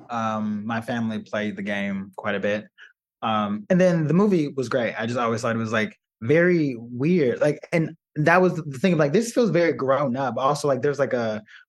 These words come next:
weird childlike sensibility to it where it does feel, like, heightened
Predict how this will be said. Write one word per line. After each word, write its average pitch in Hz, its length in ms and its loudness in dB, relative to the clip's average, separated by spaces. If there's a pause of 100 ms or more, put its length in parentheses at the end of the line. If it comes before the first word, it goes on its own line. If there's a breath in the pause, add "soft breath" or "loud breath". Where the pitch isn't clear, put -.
weird 143 800 0
childlike 139 560 0
sensibility 127 500 -2
to 117 220 -2
it 110 100 -2
where 120 120 -2
it 135 120 -2
does 156 300 2
feel, 135 220 2
like, 120 280 -2 (140)
heightened 120 580 -2